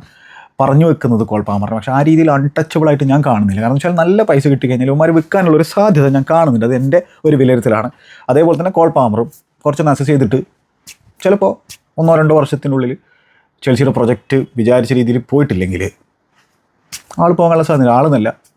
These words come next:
അവിടെ നിന്ന് ബിഗ് സ്റ്റാറുകളൊക്കെ പോകാനുള്ള സാധ്യതയുണ്ട്. അപ്പോൾ ഈ ലെങ്തി കോൺട്രാക്റ്റും പിടിച്ച് ഇരുന്നിട്ട് കാര്യമൊന്നുമില്ല. കാരണം വെച്ചാൽ ഭീകരമായിട്ടുള്ള സാലറി ഓഫേഴ്സ് ബാക്കിയുള്ളവർ മുമ്പോട്ട് വെക്കാനുള്ളൊരു സാധ്യതയുണ്ട്. ചെൽസിയുടെ ഒരു, ഒരു, ആ, സാലറി ക്യാപ്പ് ഇപ്പോഴത്തെ സാഹചര്യത്തിൽ എന്താണെന്ന് നമുക്കറിയാം, ആ, അത്ര ഭീകരമായിട്ടുള്ളൊരു, ഒരു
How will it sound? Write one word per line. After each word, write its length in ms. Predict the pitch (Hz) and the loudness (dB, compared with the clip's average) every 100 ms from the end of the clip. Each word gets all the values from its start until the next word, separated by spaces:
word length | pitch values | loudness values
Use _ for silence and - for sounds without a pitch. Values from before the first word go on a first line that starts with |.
| - | -4
അവിടെ 120 | 127 | -2
നിന്ന് 120 | 131 135 | -2 -2
ബിഗ് 160 | 139 - | -4 -2
സ്റ്റാറുകളൊക്കെ 460 | 143 123 113 110 139 | 0 2 0 -2 -2
പോകാനുള്ള 240 | 131 139 143 | 0 0 0
സാധ്യതയുണ്ട്. 260 | 120 113 | 0 0
അപ്പോൾ 160 | 113 147 - - - 143 | 2 0 -2 -20 -4 -2
ഈ 20 | 143 - | 0 0
ലെങ്തി 240 | 143 139 151 143 | 0 0 0 2
കോൺട്രാക്റ്റും 440 | 143 131 139 151 139 | 0 0 -2 -2 -2
പിടിച്ച് 240 | 135 143 135 - | -2 -2 -4 -4
ഇരുന്നിട്ട് 240 | 135 135 127 | -2 0 2
കാര്യമൊന്നുമില്ല. 380 | 123 123 101 104 | 2 2 2 0
കാരണം 160 | 123 | 0
വെച്ചാൽ 180 | 233 143 156 _ _ _ _ _ - | 0 0 -2 _ _ _ _ _ -4
ഭീകരമായിട്ടുള്ള 640 | 123 143 139 147 139 139 139 | 0 2 2 0 0 -2 -2
സാലറി 260 | 127 127 127 | 0 0 0
ഓഫേഴ്സ് 360 | 117 117 104 101 - 120 | 0 -4 -4 -8 -10 -4
ബാക്കിയുള്ളവർ 480 | 113 117 123 113 107 107 _ _ - 113 | -2 0 0 0 0 -4 _ _ -4 0
മുമ്പോട്ട് 300 | 110 110 110 | 2 2 0
വെക്കാനുള്ളൊരു 400 | 104 101 104 101 | 0 0 0 0
സാധ്യതയുണ്ട്. 340 | 101 92 92 90 | -2 -2 -4 -4
ചെൽസിയുടെ 280 | 113 101 139 | -4 -2 0
ഒരു, 80 | 147 - | 0 0
ഒരു, 120 | 151 147 - - | -2 -2 -6 -2
ആ, 20 | 135 - - | -2 -2 -2
സാലറി 240 | 139 139 139 | 0 2 2
ക്യാപ്പ് 220 | 135 131 123 | 0 0 0
ഇപ്പോഴത്തെ 260 | 127 131 135 | -2 -2 0
സാഹചര്യത്തിൽ 300 | 127 120 123 | -2 -2 0
എന്താണെന്ന് 240 | 120 120 123 | 0 2 0
നമുക്കറിയാം, 300 | 120 117 - 180 _ - - - - 117 | 0 0 -2 -10 _ -20 -20 -20 -8 -2
ആ, 40 | 120 | 0
അത്ര 140 | 123 139 127 123 | 2 0 0 2
ഭീകരമായിട്ടുള്ളൊരു, 560 | 127 127 120 120 113 - | 2 2 0 0 -4 -6
ഒരു 80 | 127 | -6